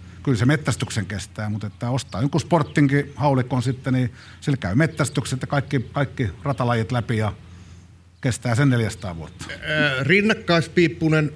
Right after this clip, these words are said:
Speaker 2: vai päällekkäis?
Speaker 1: No, jos et lähde lordimettälle, niin päällekkäinen.
Speaker 2: Ää, siis se rinnakkais piippunen, niitähän edelleen
Speaker 1: Joo, löytyy,
Speaker 2: myydään.
Speaker 1: löytyy. Kyllä
Speaker 2: Joo.
Speaker 1: löytyy. Juu, mutta
Speaker 2: Mut
Speaker 1: ne
Speaker 2: se
Speaker 1: on
Speaker 2: on
Speaker 1: vä-
Speaker 2: jotenkin, miten se on sitten, miten se, ö, eroaa tällaisesta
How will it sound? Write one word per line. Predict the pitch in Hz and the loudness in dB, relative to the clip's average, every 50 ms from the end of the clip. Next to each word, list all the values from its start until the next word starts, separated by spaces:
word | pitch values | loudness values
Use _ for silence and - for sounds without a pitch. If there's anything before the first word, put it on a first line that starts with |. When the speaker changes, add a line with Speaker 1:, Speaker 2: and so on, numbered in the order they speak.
| - | 0
Speaker 2:
vai | 131 139 139 139 135 113 - - | 2 4 4 4 4 2 0 2
päällekkäis? | - 139 123 107 85 - - - - - - - | 4 4 4 2 0 -6 -10 -10 -8 -8 -2 0
Speaker 1:
No, | 131 127 120 107 | 2 2 2 2
jos | 139 143 120 104 | 2 2 2 2
et | 98 117 | 2 2
lähde | 135 127 135 | 4 4 6
lordimettälle, | 143 147 143 131 113 139 131 131 123 - - 143 127 127 127 | 6 6 4 4 4 4 2 2 2 2 0 2 2 4 4
niin | 127 123 | 4 4
päällekkäinen. | - - 127 110 95 90 90 - 90 85 78 78 - - - - - - - - - - - - | 4 2 2 2 2 0 -4 -4 -4 -4 -4 -6 -8 -12 -18 -20 -20 -20 -20 -20 -20 -20 -18 -10
Speaker 2:
Ää, | - 117 110 104 101 101 101 | -4 -2 0 2 2 0 0
siis | - 117 110 - - | -2 -4 -6 -4 -2
se | - 120 113 104 | 0 0 0 0
rinnakkais | 110 131 135 131 123 120 - - 123 120 117 113 - - - - - - - - - - | 0 2 2 4 2 2 0 0 0 0 0 0 -2 -6 -8 -10 -12 -16 -16 -4 0 2
piippunen, | 120 113 - - 127 120 117 113 117 113 110 - | 2 2 2 0 0 2 2 2 2 0 -2 0
niitähän | 143 143 131 110 127 127 131 120 - - - - | 2 2 4 4 4 4 4 2 -2 -8 -4 0
edelleen | 165 151 143 143 139 131 131 131 131 131 117 117 113 120 127 | 2 4 6 6 6 4 6 4 4 4 2 -2 -4 -2 2
Speaker 1:
Joo, | 147 160 185 190 135 113 | 4 6 6 6 6 6
löytyy, | 170 185 156 - | 6 4 4 4
Speaker 2:
myydään. | 113 110 | 4 4
Speaker 1:
löytyy. | 135 135 123 - 107 92 82 - | 4 4 2 2 -2 -2 -2 0
Kyllä | - 147 165 175 | 2 2 4 4
Speaker 2:
Joo. | 135 123 113 | 4 4 4
Speaker 1:
löytyy. | 117 101 - 101 92 | 2 0 0 -2 0
Juu, | 104 127 117 | 0 0 2
mutta | 98 107 - 123 | 0 0 2 4
Speaker 2:
Mut | 123 | 4
Speaker 1:
ne | 135 | 6
Speaker 2:
se | 143 175 | 8 8
Speaker 1:
on | 175 | 8
Speaker 2:
on | 165 | 8
Speaker 1:
vä- | 180 | 6
Speaker 2:
jotenkin, | 180 - 156 127 - 143 143 135 120 - - - - - - | 6 6 2 4 6 6 6 6 4 2 -2 -10 -14 -8 -2
miten | - 185 185 165 127 | 0 2 4 4 6
se | - 160 147 | 6 6 6
on | 139 139 123 | 6 4 2
sitten, | - 135 92 - - 131 127 - | 2 0 -2 2 2 2 2 2
miten | 147 131 143 131 | 2 0 2 2
se, | 110 135 127 117 104 95 104 | 4 4 2 2 0 -2 -6
ö, | 110 110 113 113 110 113 110 113 | -8 -6 -6 -6 -6 -6 -4 0
eroaa | 139 147 127 127 127 123 117 113 110 110 107 107 | 2 2 4 4 4 4 4 4 2 2 0 0
tällaisesta | - 120 113 104 104 107 120 113 - - - 117 110 107 | 0 0 0 0 0 -2 -4 -8 -8 -4 0 0 0 0